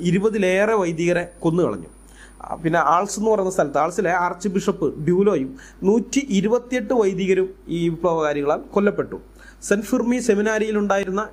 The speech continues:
എഴുപത്തിമൂന്ന് വൈദികരെയും വിപ്ലവകാരികൾ കൊന്നുകളഞ്ഞു. അങ്ങനെ ആയിരത്തി എഴുന്നൂറ്റി തൊണ്ണൂറ്റി രണ്ട് സെപ്റ്റംബർ മാസം എന്നുള്ളത് ഫ്രാൻസിൻ്റെ ചരിത്രത്തിൽ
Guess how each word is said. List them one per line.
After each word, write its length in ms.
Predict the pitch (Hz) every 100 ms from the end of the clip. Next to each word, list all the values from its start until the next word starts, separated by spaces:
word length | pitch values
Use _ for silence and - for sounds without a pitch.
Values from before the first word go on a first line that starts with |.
| -
എഴുപത്തിമൂന്ന് 760 | 170 175 226 247 240 233 240 247
വൈദികരെയും 800 | 226 185 175 196 202 196 151 160 - -
വിപ്ലവകാരികൾ 640 | 156 175 175 143 135 135 151 -
കൊന്നുകളഞ്ഞു. 520 | 151 147 127 95 92 - - - -
അങ്ങനെ 260 | - 311 143 - - -
ആയിരത്തി 440 | 180 226 254 -
എഴുന്നൂറ്റി 420 | 233 214 220 220 220
തൊണ്ണൂറ്റി 460 | 202 185 208 190
രണ്ട് 200 | 214 208
സെപ്റ്റംബർ 580 | 214 - 156 - 220 214
മാസം 340 | 208 214 214 208
എന്നുള്ളത് 400 | 180 139 131 123 117 - - -
ഫ്രാൻസിൻ്റെ 640 | - 175 196 214 - 220
ചരിത്രത്തിൽ 580 | 214 165 143 151 143 131